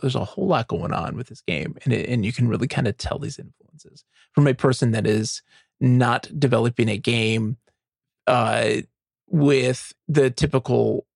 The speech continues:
game design tropes that we kind of experience, especially a game coming out in the mid nineties when the height of,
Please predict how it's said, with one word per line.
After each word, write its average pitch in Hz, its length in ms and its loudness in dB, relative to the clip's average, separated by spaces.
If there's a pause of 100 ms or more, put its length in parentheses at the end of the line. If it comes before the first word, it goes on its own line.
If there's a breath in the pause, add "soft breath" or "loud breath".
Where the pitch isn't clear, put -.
(160)
game 127 200 2
design 117 300 -2
tropes - 440 -4
that - 120 -8
we 95 160 -8
kind 120 200 -4
of - 80 -10
experience, - 640 -10
especially 165 480 2
a 151 60 0
game 127 200 0
coming 120 240 -2
out 104 180 -2
in - 100 -6
the - 40 -4
mid 113 240 -2
nineties 101 640 -4 (360)
when 117 340 2
the - 80 -2
height - 560 -2 (120)
of, 104 640 -4